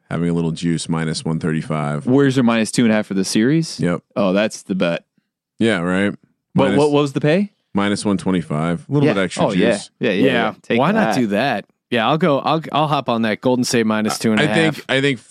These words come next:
Speaker 1: I think this, the Spurs catching one is probably the best case scenario. That, that being
Speaker 2: Mm.
Speaker 1: said, the series price, like, no way you're laying twelve twenty, right? Like,
Speaker 2: No,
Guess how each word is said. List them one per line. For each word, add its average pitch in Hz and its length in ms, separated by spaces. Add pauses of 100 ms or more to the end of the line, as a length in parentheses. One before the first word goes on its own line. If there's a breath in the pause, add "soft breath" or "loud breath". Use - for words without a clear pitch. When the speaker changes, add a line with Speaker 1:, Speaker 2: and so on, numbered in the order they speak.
(280)
Speaker 1:
I 120 100
think 147 220
this, 143 160
the - 160
Spurs 113 520
catching 95 520
one 92 240
is 87 120
probably 90 280
the 85 80
best 85 260
case 87 220
scenario. 80 180
That, 165 300
that 196 200
being 214 220
Speaker 2:
Mm. - 60
Speaker 1:
said, 131 320
the 98 80
series 143 420
price, 90 420
like, 101 140
no 135 180
way 123 240
you're 101 140
laying 92 380
twelve 87 340
twenty, 78 380
right? 78 400
Like, - 100
Speaker 2:
No, - 160